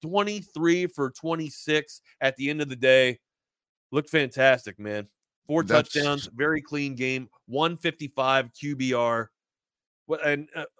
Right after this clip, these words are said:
Speaker 1: you know, for as much, for as much gripe and pessimistic commentary that Tua gets, he was damn near perfect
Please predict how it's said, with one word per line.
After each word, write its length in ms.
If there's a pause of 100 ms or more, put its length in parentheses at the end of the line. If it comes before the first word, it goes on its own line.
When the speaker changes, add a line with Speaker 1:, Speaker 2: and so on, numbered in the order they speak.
Speaker 1:
you 160
know, 120
for 180
as 100
much, 480 (1080)
for 120
as 160
much 540 (120)
gripe 360 (1000)
and 580 (1300)
pessimistic 1000 (1300)
commentary 760
that 360 (680)
Tua 260
gets, 580 (680)
he 120
was 180
damn 300
near 240
perfect 680